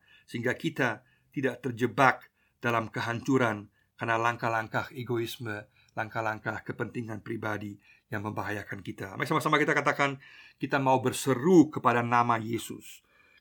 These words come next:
Kita tahu bahwa nama Yesuslah nama yang menyelamatkan. Bukan hanya untuk keselamatan kekal kita, pengampunan kita, tapi juga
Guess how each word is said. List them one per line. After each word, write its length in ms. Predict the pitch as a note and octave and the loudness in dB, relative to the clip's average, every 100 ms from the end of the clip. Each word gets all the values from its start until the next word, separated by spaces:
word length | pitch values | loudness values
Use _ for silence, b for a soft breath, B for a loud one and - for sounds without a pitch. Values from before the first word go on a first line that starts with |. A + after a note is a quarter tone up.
| - | -2
Kita 160 | A#2+ | 0
tahu 280 | C3+ C3+ B2+ A#2+ | 8 8 8 6
bahwa 40 | |
nama 280 | C3 D#3 D#3+ | 6 8 8
Yesuslah 560 | C#3+ D3+ D#3 C#3+ C3 | 6 4 4 2 2
nama 240 | B2 C3+ C3+ | 4 4 4
yang 160 | C3+ | 4
menyelamatkan. 800 | B2+ B2+ A#2+ A#2 A#2 - G#2+ G2 - b b b b | 2 0 -2 -2 -4 -4 -8 -8 -14 b b b b
Bukan 320 | C3 F3+ D#3+ | 2 4 6
hanya 480 | C#3 E3 D3 G#2+ - | 8 8 6 2 -2
untuk 240 | C3 B2 | -6 -4
keselamatan 640 | B2 - C3 B2+ B2+ B2+ - | -4 4 6 6 4 0 -2
kekal 400 | B2+ - C3 B2 | -2 4 4 4
kita, 320 | B2+ A#2+ A2+ | 0 -2 -4
pengampunan 560 | B2+ C3 B2 C3+ B2+ A2+ | 2 2 2 0 -2 -4
kita, 240 | C3+ G#2+ | -6 -6
tapi 160 | B2 A#2+ | -4 2
juga 480 | G3 F#3+ D3+ - | 6 10 8 6